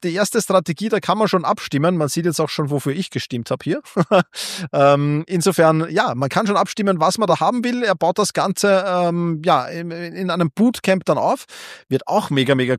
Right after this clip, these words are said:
cool. Also du siehst, wir haben hier wirklich, wirklich alle Themen, die es irgendwie bedarf, drinnen. Also auf das freue ich mich auch schon sehr vom lieben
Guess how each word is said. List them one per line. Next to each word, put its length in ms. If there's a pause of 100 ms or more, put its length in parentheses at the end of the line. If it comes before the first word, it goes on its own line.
cool. 200
Also 220
du 100
siehst, 300
wir 100
haben 140
hier 160
wirklich, 560
wirklich 340
alle 500
Themen, 440
die 200
es 220
irgendwie 380
bedarf, 440
drinnen. 380 (340)
Also 200
auf 100
das 200
freue 240
ich 40
mich 180
auch 180
schon 320
sehr 440
vom 280
lieben 380